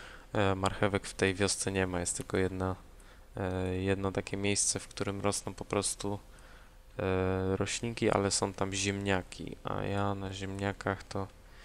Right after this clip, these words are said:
nie bardzo mi zależy, bo ch-, tak jak powiedziałem, chcę sobie świnki rozmnożyć, więc to sobie wezmę. E,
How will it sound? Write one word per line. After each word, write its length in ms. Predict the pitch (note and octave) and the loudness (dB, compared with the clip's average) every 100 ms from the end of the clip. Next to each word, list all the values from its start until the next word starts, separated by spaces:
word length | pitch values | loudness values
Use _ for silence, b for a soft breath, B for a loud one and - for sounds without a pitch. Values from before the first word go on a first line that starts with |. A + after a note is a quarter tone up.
| b b b - | b b b -2
nie 80 | A#2+ | 6
bardzo 300 | G#2+ F#2+ F#2 | 8 8 2
mi 120 | F2+ | 4
zależy, 480 | F2+ F2+ F2 A2+ D3 B B B B B B B - - | 4 6 4 4 2 B B B B B B B -16 -8
bo 80 | A#2 | -6
ch-, 80 | - - - | -6 -10 0
tak 160 | A2+ A2 | 2 2
jak 80 | |
powiedziałem, 460 | - G2 F#2+ G2 G2 | 0 -4 0 2 2
chcę 220 | - - | -2 -4
sobie 240 | - F#2+ G2 | -4 -2 -4
świnki 440 | - G2 F2+ G2 | -2 -2 -4 -4
rozmnożyć, 1080 | - - - - - - - - - - - - - - - - - | -4 -4 -6 -10 -8 -8 -6 -4 -4 -6 -8 -18 -14 -6 -6 -8 -16
więc 280 | - - - | -8 -6 -2
to 140 | G#2 | -2
sobie 260 | - F#2+ F#2 | 0 -2 2
wezmę. 480 | A2 B2 B2+ B2+ C3 B B B B B B - | 2 2 2 0 -2 B B B B B B -10
E, 520 | - G2 F#2 F#2 F#2+ | -6 -4 -4 -6 -8